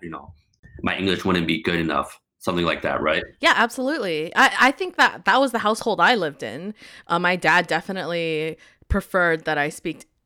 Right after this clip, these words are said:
Speaker 2: like, I spoke English. <laughs> My English is so fucking shit. But, um, <laughs> yeah, so, so Vietnamese wasn't necessarily, what's the
Speaker 1: Yeah.
Speaker 2: word? I don't know, like,
Speaker 1: Required, needed,
Speaker 2: encouraged.
Speaker 1: encouraged, yeah.
Speaker 2: Or,
Speaker 1: Like,
Speaker 2: yeah, yeah.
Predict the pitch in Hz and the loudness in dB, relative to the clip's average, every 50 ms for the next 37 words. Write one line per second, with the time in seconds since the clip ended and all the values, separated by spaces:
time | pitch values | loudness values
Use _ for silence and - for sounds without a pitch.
0 | _ _ - 175 165 156 160 160 156 - - 175 175 180 175 - 165 170 175 175 | _ _ -6 -6 -4 -2 -2 -4 -4 -4 -2 0 0 0 0 -2 -8 -8 -8 -6
1 | 156 143 156 226 214 - - 202 196 202 190 190 208 220 285 285 - - 220 208 | -4 -2 -2 -2 -2 -4 -4 -4 -4 -4 -4 -4 -6 -6 -6 -6 -4 -6 -6 -6
2 | - - - 175 - - 147 156 - - - 156 139 143 - - - _ - 185 | -6 -6 -6 -6 -6 -8 -12 -12 -12 -8 -6 -6 -6 -6 -8 -14 -10 _ 2 2
3 | 180 185 - 262 - - - - - - - - 196 202 202 208 233 277 294 226 | 2 2 0 -6 -10 -10 -10 -10 -10 -8 0 4 6 8 8 8 10 8 8 6
4 | 202 190 175 151 185 202 220 240 240 226 208 185 180 185 - 214 - - 233 202 | 6 2 -6 -6 0 2 6 6 8 8 8 8 6 4 2 -2 0 2 4 4
5 | 190 175 175 170 170 180 - - - - - - - 247 233 214 180 185 254 269 | 4 4 4 2 0 -2 -4 -12 -18 -20 -16 0 2 4 4 4 4 2 2 2
6 | 262 262 240 247 240 240 240 202 202 202 196 208 226 180 170 165 175 - - 208 | 2 0 0 0 0 0 0 0 0 0 0 0 -4 -2 -2 -2 -2 -2 -4 -8
7 | 190 - 180 147 156 165 175 185 180 170 165 160 156 143 139 135 131 131 - - | -6 -4 -2 -2 0 0 0 0 0 0 0 -2 -2 -2 -4 -6 -8 -10 -12 -16
8 | _ _ _ _ _ _ _ - - _ _ _ _ _ _ _ _ _ _ _ | _ _ _ _ _ _ _ -20 -20 _ _ _ _ _ _ _ _ _ _ _
9 | - - - - 185 180 - - 92 85 80 73 69 67 67 65 67 65 - - | -20 -20 -16 -14 -14 -12 -6 -2 0 0 2 0 0 -4 -6 -10 -10 -12 -14 -14
10 | - 143 143 139 135 135 139 143 147 - - - - 220 190 196 202 196 87 85 | -14 -12 -12 -10 -10 -8 -6 -4 -2 -2 -2 -2 -2 -2 0 0 0 0 0 0
11 | 85 85 87 85 73 76 82 - 85 82 80 - 87 82 80 - - 160 - - | 0 0 0 -2 -2 -4 -4 -4 -4 -4 -4 -2 -2 -2 -2 -2 -4 -4 -2 -2
12 | 208 208 - 196 185 180 175 175 170 165 156 156 151 143 143 165 165 160 147 123 | -2 -2 -2 -2 -2 0 2 4 4 2 2 0 0 -2 -2 -2 -2 -2 -2 -4
13 | - | -6